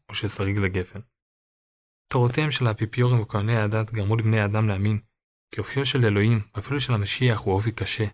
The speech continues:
קודר ומאיים. המשיח הוצג כישות חסרת אמפתיה לאדם השרוי בחטא.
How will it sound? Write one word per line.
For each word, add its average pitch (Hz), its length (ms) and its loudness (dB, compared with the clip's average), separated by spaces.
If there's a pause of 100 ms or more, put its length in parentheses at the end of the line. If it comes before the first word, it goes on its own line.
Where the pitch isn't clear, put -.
(140)
קודר 101 300 0
ומאיים. 92 420 2 (600)
המשיח 127 300 2
הוצג 131 340 0
כישות 117 340 -2
חסרת - 420 -2
אמפתיה 101 500 0
לאדם 92 320 -2
השרוי 92 280 0
בחטא. 90 360 -8